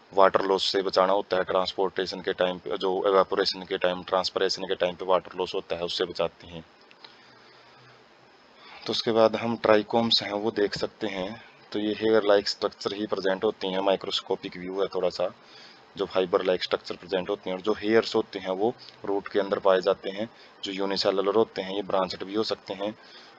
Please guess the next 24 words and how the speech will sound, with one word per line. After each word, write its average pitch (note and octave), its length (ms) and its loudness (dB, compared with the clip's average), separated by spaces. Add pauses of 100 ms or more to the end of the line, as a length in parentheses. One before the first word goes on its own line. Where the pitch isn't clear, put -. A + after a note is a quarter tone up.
और G2 260 2 (1040)
multicellular F#2+ 640 2
ये G2 180 0
unicellular F2+ 600 -2
होते G2 240 -4
हैं, F2 240 -8 (640)
तो G2+ 240 4 (100)
अलग-अलग F#2+ 400 6
जगह F#2 200 4
पे G2+ 100 0
प्रेजेंट F#2 380 0
होते G2+ 200 -2
हैं। F2+ 160 -6
तो G#2 100 -2
ये G2+ 120 -4
किसकी - 320 -8
modification F#2+ 600 -2
है? G2+ 60 2
epidermal F#2 440 -2
tissue F2+ 280 -4
की F2+ 100 -10
ही F2+ 80 -8
modification F2 800 -8
है। E2 140 -8